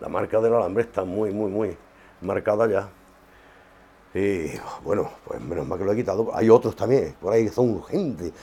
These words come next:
muy urgentes. El ficus, por ejemplo, ¿eh? El ficus, el ficus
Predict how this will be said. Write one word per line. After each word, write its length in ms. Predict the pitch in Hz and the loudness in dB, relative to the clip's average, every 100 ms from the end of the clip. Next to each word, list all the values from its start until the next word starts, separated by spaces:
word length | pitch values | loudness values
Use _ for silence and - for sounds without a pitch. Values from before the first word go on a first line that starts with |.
| - - - | -20 -20 -4
muy 260 | 107 165 127 | 2 6 6
urgentes. 640 | 92 104 104 - 90 98 | 6 6 4 2 0 4
El 140 | 98 | 2
ficus, 400 | - 143 165 110 | 2 -2 -2 -4
por 140 | 98 92 | -2 0
ejemplo, 400 | 95 117 82 73 - | -2 -2 -8 -10 -2
¿eh? 160 | 107 139 | 0 2
El 120 | 92 | 0
ficus, 600 | - 143 143 165 151 - - - - - | 2 0 2 0 0 -8 -20 -20 -20 -6
el 140 | 92 92 | 0 0
ficus 640 | - 127 123 131 139 107 | 2 0 2 4 4 2